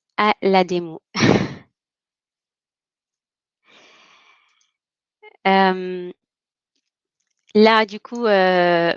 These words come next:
moi, j'ai déjà créé une application, euh, Quarkus. Bon, déjà, euh,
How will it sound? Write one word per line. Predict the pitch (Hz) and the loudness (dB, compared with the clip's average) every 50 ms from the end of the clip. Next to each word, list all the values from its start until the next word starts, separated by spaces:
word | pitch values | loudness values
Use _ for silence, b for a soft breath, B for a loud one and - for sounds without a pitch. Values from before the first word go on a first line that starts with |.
| - - | -8 -14
moi, | - 196 208 220 | -8 -4 -4 0
j'ai | 202 214 | 0 0
déjà | 190 190 196 208 | 0 2 0 0
créé | - - - 214 202 208 208 208 | -2 0 -2 0 0 2 0 0
une | 190 185 | 0 -2
application, | 175 175 - 196 180 - 180 175 - - - 202 196 196 196 185 | -4 -4 -4 -8 -2 -2 -2 -2 -2 -6 -8 -8 -8 -6 -6 -6
euh, | 180 170 165 165 165 160 160 160 160 160 160 160 160 160 - | -4 -4 -4 -4 -4 -4 -4 -4 -6 -6 -8 -8 -10 -10 -10
Quarkus. | - - 175 - - - 226 226 - - | -4 -4 -4 -4 -4 -12 -12 -10 -10 -10
Bon, | 185 170 170 | -10 -10 -4
déjà, | 165 180 180 196 202 196 196 185 - - - - | -4 -4 0 2 4 4 4 4 2 0 -4 -8
euh, | - - - - | -6 -6 -6 -6